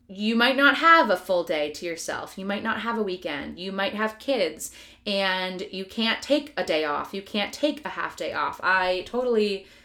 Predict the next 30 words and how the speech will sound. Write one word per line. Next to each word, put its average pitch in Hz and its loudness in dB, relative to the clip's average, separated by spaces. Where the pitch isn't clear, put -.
hear 214 6
you 247 4
and 214 4
understand 196 -2
you, 196 0
but 208 -4
want 190 -4
to 208 -12
give 190 -4
you 214 -2
some 208 -6
ideas 190 -2
where 254 8
you 254 0
can 262 -6
kind 262 2
of 247 -4
take 277 0
this 208 0
practice - -2
and 180 -6
take 226 -2
it - -2
to 180 -4
five 175 2
minutes, 156 -8
ten 180 -6
minutes, 151 -10
fifteen 185 -10
minutes, 156 -8